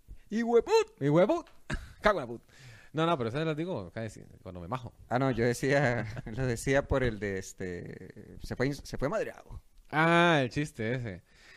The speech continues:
Speaker 2: Eh, a ver, Pablo, muletilla de Pablo, digamos, como su estilo es, "El punto es".
Speaker 1: Sí. El punto es, "Juepucha".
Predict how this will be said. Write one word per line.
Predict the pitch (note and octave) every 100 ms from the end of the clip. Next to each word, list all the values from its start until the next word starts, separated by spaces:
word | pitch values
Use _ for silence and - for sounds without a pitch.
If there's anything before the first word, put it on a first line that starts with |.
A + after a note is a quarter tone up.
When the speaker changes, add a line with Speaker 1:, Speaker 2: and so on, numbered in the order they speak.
| -
Speaker 2:
Eh, | - A#2 A2+ A2+ -
a |
ver, | C3 A#2+
Pablo, | C3+ D3 D#3+ E3+ C3+
muletilla | B2+ B2 C#3 D#3+
de | C#3
Pablo, | D3+ E3 F#3 C#3+
digamos, | A2 B2
como | A#2+ G2
su | G#2
estilo | F#2 - D3+ C#3+
es, | B2 A2+ - -
"El | C3+
punto | B3 B3 C#3
es". | D#3+ - - - -
Speaker 1:
Sí. | B2 A2+ G#2+ _ - - _ -
El | -
punto | - B2 C#3
es, | D3
"Juepucha". | - G#2 - C3 D#3 - -